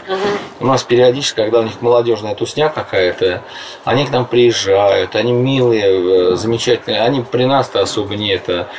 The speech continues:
Speaker 2: не конфликтуют. То есть у них с
Speaker 1: Мгм.
Speaker 2: нами, слава богу, так они видят, что мы такие колхозники, короче говоря. Особо нас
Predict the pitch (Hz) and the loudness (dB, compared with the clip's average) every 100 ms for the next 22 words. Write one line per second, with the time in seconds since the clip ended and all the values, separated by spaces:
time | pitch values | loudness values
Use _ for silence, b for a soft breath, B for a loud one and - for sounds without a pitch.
0 | B B 113 110 113 107 117 - 120 113 | B B -4 0 -2 0 -4 0 4 4
1 | 101 - 95 - 113 113 - 127 120 107 | 2 -2 -4 -2 -2 -2 -2 0 0 0
2 | 98 117 110 104 110 101 - - 110 110 | 0 2 2 2 -2 -2 -4 -2 0 0
3 | 143 123 - 117 95 92 90 92 - 92 | 0 0 -2 -2 0 -2 0 -4 -2 -2
4 | 90 - - 101 - 104 87 90 - 92 | 0 0 0 -2 0 -2 -2 -8 -8 -4
5 | 87 87 - 90 82 87 85 - 90 - | -2 -2 -4 -2 0 0 -2 -2 -4 -4
6 | 92 95 - | -6 -4 -6